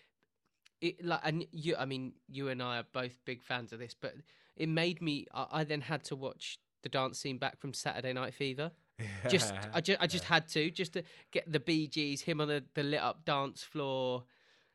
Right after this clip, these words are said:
Speaker 1: and just kind of the, he just, it, my missus actually said, "This," sh-, she said, "This shouldn't look cool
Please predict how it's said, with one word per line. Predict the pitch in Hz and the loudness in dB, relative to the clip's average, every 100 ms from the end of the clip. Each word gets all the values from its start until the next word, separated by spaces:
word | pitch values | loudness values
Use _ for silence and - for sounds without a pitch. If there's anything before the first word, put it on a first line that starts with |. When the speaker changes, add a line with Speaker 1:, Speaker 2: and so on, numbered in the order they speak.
| _ _ | _ _
Speaker 1:
and | 139 143 127 | 0 0 0
just | 170 - - - | 0 0 -4 -2
kind | 165 147 | 0 0
of | 131 | 0
the, | 156 151 - - - | -2 -2 -4 -20 -16
he | 156 185 175 - | -8 -4 -4 -8
just, | 185 202 175 - 160 | -6 -4 -4 -6 -8
it, | - | -4
my | 156 180 | 2 2
missus | 180 190 - 135 | 4 0 0 -2
actually | - - 113 117 | -2 -4 -8 -6
said, | - 117 104 - _ _ _ _ _ _ _ _ - | -2 -2 -2 -6 _ _ _ _ _ _ _ _ -18
"This," | 127 160 151 | -2 0 0
sh-, | - - | -2 -4
she | 160 165 | -4 -2
said, | - 151 - - 131 143 | 2 2 2 -8 -10 -2
"This | 151 | -2
shouldn't | - - 180 165 165 - | -2 -2 0 0 0 -4
look | 139 139 - - - | -4 -2 -2 -4 -14
cool | - 151 110 104 - | -4 -2 0 -4 -10